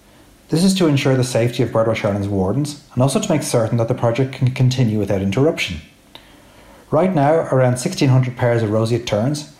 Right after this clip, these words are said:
representing by far the largest European colony of what is Europe's rarest breeding seabird,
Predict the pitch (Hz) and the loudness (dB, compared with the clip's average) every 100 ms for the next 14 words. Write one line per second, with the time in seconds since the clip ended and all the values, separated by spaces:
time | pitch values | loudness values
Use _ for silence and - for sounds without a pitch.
0 | - - 123 110 127 127 107 104 - 151 | -8 -4 0 2 2 2 0 -2 0 0
1 | 175 123 113 110 101 117 98 104 104 107 | 2 2 0 0 -2 -2 0 -2 0 0
2 | 107 104 95 95 107 98 113 107 101 104 | 0 0 -2 0 -2 -2 0 0 -2 -2
3 | 107 107 - 104 98 95 - 175 95 101 | 0 0 -2 -2 0 -2 0 0 2 -2